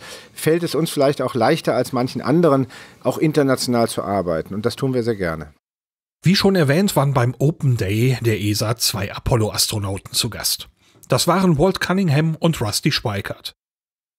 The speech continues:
Speaker 2: Das Apollo-Programm der nasa führte die Menschen schließlich zu den ersten astronautischen Mondlandungen. Walt Cunningham war Astronaut bei dem Flug von Apollo sieben. Dieser fand neunzehnhundertachtundsechzig statt und war der erste Apollo-Flug mit Menschen an Bord.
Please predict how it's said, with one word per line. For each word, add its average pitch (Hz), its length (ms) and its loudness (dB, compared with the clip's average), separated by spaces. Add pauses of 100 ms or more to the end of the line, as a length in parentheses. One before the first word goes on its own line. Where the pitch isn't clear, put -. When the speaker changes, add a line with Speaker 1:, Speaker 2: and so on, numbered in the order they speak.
(160)
Speaker 2:
Das 175 180 2
Apollo-Programm 175 680 0
der 117 140 2
nasa 139 540 2
führte 185 320 0
die 147 80 2
Menschen 127 360 0
schließlich 156 460 0
zu - 140 0
den 110 140 -2
ersten 123 360 -2
astronautischen 113 800 -2
Mondlandungen. 101 720 -4 (1200)
Walt 185 220 2
Cunningham 165 540 2
war 143 140 2
Astronaut 151 560 0
bei 160 120 2
dem 170 140 2
Flug - 260 -2
von 151 140 0
Apollo 123 340 0
sieben. 135 460 0 (280)
Dieser 123 220 0
fand 139 200 -4
neunzehnhundertachtundsechzig 135 1300 0
statt - 300 -2 (220)
und 127 180 0
war 107 120 2
der 110 200 0
erste 117 400 0
Apollo-Flug 120 720 0
mit 131 180 0
Menschen 110 360 -2
an 92 160 -12
Bord. - 260 -16